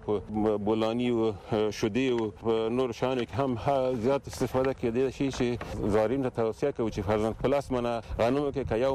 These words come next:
من د ده سایبینو ورسره ګډ کړي، اوړه یې کړي، د ده اوړه د پروټین نه غني او ډوډۍ نه کلکېږي، ډېر خوشخوره او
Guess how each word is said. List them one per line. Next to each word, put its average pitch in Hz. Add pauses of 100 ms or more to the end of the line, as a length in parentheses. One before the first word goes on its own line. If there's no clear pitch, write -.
من 117
د 117
ده 117
سایبینو 117 (200)
ورسره 113
ګډ 131
کړي، 127
اوړه 117
یې 143
کړي، 139 (420)
د 113
ده 131
اوړه 123 (340)
د 107 (100)
پروټین 113
نه 120
غني 131 (340)
او 107
ډوډۍ 113 (100)
نه 147
کلکېږي، 131 (440)
ډېر 123 (440)
خوشخوره 131
او 120